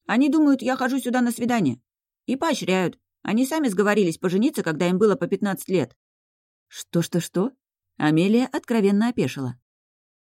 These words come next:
«С кем на свидание?» Брякнула, не подумав, и лишь потом сообразила, что предмет любовного интереса в этом доме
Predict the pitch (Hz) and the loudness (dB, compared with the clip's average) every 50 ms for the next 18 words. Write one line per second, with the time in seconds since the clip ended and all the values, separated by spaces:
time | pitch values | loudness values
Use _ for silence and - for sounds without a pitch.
0 | _ - - - - - 294 294 226 180 160 160 - 170 151 156 156 151 151 151 | _ -18 -16 -16 -6 -2 2 4 4 4 4 4 2 0 2 2 4 4 4 2
1 | 160 170 - _ _ _ _ _ _ 156 147 185 196 202 196 - 175 156 151 156 | 2 0 -4 _ _ _ _ _ _ 0 2 2 2 2 2 0 0 2 2 2
2 | 165 170 165 190 196 160 147 135 127 127 - _ _ _ _ _ 180 190 202 214 | 0 0 0 -2 -2 2 2 2 2 0 -2 _ _ _ _ _ 0 0 0 0
3 | - 240 247 - 254 226 156 135 - 139 131 139 147 139 131 185 196 160 127 123 | -2 -6 -6 -4 -2 0 0 0 -2 -2 -2 -2 -2 -2 0 0 0 0 -2 -4
4 | - - 143 131 131 135 156 135 143 175 208 208 165 170 165 143 180 196 185 180 | -4 -6 -6 -4 -2 -2 0 2 2 0 0 0 -2 -2 0 0 0 0 0 0
5 | 156 156 151 143 135 147 151 175 190 - 165 143 156 - 143 139 127 135 147 185 | 2 2 0 0 0 0 -2 -2 -4 -4 -4 -4 -2 0 0 2 2 2 2 2
6 | 220 233 | 0 0